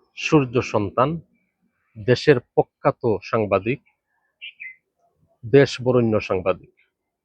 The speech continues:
বুদ্ধিজীবী, রাজনীতিবিদ, সাবেক সফল মন্ত্রী এবং আমাদের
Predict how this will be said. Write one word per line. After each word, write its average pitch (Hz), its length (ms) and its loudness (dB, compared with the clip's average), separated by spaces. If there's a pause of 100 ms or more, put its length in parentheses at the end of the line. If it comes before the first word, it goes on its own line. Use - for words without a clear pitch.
(1300)
বুদ্ধিজীবী, 135 600 2 (640)
রাজনীতিবিদ, 123 840 0 (1600)
সাবেক 151 500 2
সফল 175 480 2
মন্ত্রী 147 520 0 (2250)
এবং 139 300 6 (400)
আমাদের 120 400 0